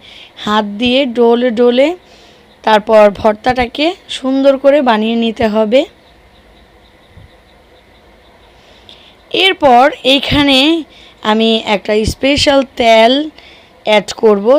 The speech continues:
যেইটা কিনা আমার যেই ভাই বোনেরা অতিরিক্ত ঝাল খেতে ভালোবাসে তাদের জন্য।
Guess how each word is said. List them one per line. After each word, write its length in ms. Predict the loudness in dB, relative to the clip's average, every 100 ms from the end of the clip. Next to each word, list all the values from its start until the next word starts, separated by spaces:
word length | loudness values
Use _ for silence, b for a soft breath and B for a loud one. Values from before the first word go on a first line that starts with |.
| 0
যেইটা 420 | 0 2 2 0
কিনা 360 | -2 -2 -2 -2 -4
আমার 340 | -4 -2 0 -2
যেই 220 | 0 0 -2
ভাই 280 | -6 -4 -2
বোনেরা 400 | -2 -2 -2 0 -2
অতিরিক্ত 580 | -2 -6 -4 -4 -4 0 2 2 B B B -14
ঝাল 320 | -6 0 0 0
খেতে 300 | -4 -2 -2
ভালোবাসে 560 | -2 -2 0 0 -2 -4
তাদের 360 | -2 0 -2
জন্য। 260 | -4 -6 -6